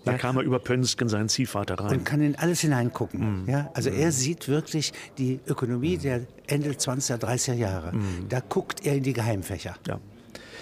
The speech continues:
Speaker 1: Und hat eine Vertrautheit und macht eine saubere Prognose. Es wird einen Krieg geben, es wird auch aufgrund von Überschuldungsproblemen, von Finanz-, äh, Schaltungsproblemen, nicht, muss es auf den Krieg rauslaufen.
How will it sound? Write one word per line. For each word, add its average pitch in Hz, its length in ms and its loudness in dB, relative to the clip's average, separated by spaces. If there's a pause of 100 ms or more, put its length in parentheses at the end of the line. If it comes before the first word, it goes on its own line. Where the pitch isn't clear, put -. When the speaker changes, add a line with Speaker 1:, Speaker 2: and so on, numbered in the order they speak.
(260)
Speaker 1:
Und 139 160 2
hat 131 160 0
eine 117 180 4
Vertrautheit 135 800 2
und 110 100 -2
macht 120 200 0
eine 120 100 2
saubere 117 500 2
Prognose. 127 560 2
Es - 160 2
wird 127 200 4
einen 123 100 4
Krieg 117 340 0
geben, 127 280 2
es - 120 0
wird 113 160 4
auch 117 100 2
aufgrund 123 400 2 (920)
von 180 180 2
Überschuldungsproblemen, 143 1120 4
von 120 160 0
Finanz-, 131 580 2
äh, 120 380 2 (680)
Schaltungsproblemen, 104 920 2
nicht, 98 180 0
muss 143 220 4
es 131 120 2
auf 117 140 0
den 117 80 0
Krieg - 300 -2
rauslaufen. 90 520 -2